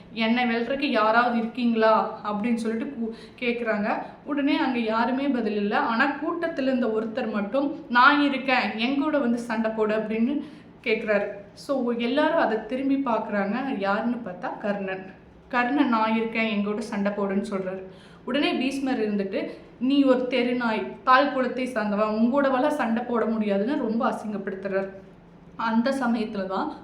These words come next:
துரியோதனன், "நான் உனக்கு ஒரு நாடு தர்றேன், இப்பவே நீ மன்னன் ஆயிட்ட" அப்படின்னு சொல்றாரு. So, இருந்தாலும் அங்க இருந்தவங்க,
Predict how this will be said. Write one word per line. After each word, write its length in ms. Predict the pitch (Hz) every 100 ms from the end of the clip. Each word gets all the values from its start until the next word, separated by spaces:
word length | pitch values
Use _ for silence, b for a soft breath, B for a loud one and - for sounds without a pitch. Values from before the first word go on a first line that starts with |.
| - 202
துரியோதனன், 800 | 247 277 254 214 202 202 370 B B 220
"நான் 340 | 262 349 330
உனக்கு 260 | 285 262 247
ஒரு 120 | 226
நாடு 380 | 214 214 220 214
தர்றேன், 360 | 202 196 190
இப்பவே 420 | 226 226 302 302 294
நீ 160 | 254
மன்னன் 360 | 233 202 226 233
ஆயிட்ட" 300 | 202 196 202
அப்படின்னு 440 | 196 190 185 196 - 196
சொல்றாரு. 440 | 190 190 190 214 b b -
So, 340 | - 214 196 -
இருந்தாலும் 500 | 262 302 285 262 269
அங்க 180 | 226
இருந்தவங்க, 380 | 214 202 196 202